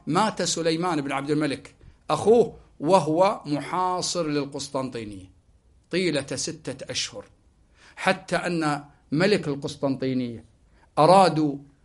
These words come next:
أن يستلطفوه ويصالحوه، فأمر عمر بن عبد العزيز أن الجيش يرجع من جديد خوفًا على الجيش، وكان عمر يخاف على الجيوش الإسلامية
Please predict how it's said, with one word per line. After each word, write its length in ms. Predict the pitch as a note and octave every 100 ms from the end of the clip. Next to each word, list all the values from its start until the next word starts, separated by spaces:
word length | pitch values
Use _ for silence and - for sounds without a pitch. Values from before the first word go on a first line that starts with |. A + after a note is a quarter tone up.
| _ -
أن 460 | F#3 G3+ G3 G3 B3+ _ _ _ _ -
يستلطفوه 1200 | D#3 E3+ - F3+ F3+ E3+ E3 D#3+ F#3 F3+ C#3+ - - - _ _ _ _ - C#3 E3+ F#3 F#3 - - _ _ _ _ _ _ _
ويصالحوه، 960 | D3+ D#3+ E3+ F#3 F3+ F3 - G3 E3+ - - _ _ _ _ _ _ _ _
فأمر 800 | - F3 F3+ F3+ - G#3 F3+ C#3+
عمر 320 | C3 D3 D3
بن 160 | C3+ C3
عبد 200 | C3+ C3+
العزيز 520 | B2 C3 F#3 D#3 -
أن 160 | C#3+ C3+
الجيش 540 | C3 C#3+ D#3 D3 -
يرجع 360 | C#3 B2+ C3 B2
من 160 | B2+
جديد 420 | B2 B2 D#3+ E3+
خوفًا 460 | - D#3+ D3 C3+ B2
على 180 | A#2 A#2
الجيش، 400 | A#2 B2 A2+ -
وكان 320 | A2 B2+ B2
عمر 380 | B2 D3+ D3+ D3
يخاف 440 | C3 - F3 E3
على 200 | C3+ B2+
الجيوش 400 | B2 C3 B2+ -
الإسلامية 680 | - B2+ - B2 A#2+ A2